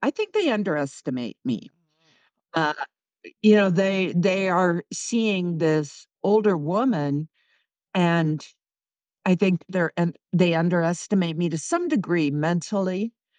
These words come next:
and maybe definitely physically. And I think that's a huge mistake to underestimate anybody in this format,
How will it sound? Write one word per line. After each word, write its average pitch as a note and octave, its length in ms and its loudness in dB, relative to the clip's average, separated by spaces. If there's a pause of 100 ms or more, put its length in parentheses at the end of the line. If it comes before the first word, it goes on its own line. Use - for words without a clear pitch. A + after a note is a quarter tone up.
(400)
and E3 580 2 (160)
maybe F3 720 0 (580)
definitely E3+ 680 2
physically. C#3+ 800 -4 (1700)
And F3+ 560 0 (520)
I G3+ 120 4
think D#4+ 240 2
that's F#3+ 340 2
a D#3 40 4
huge D#3+ 500 2
mistake D3+ 580 -2
to E3+ 200 -4
underestimate D3+ 1000 0 (300)
anybody C3 1120 0 (140)
in B2+ 360 2 (160)
this D#3 640 -2
format, E3+ 760 0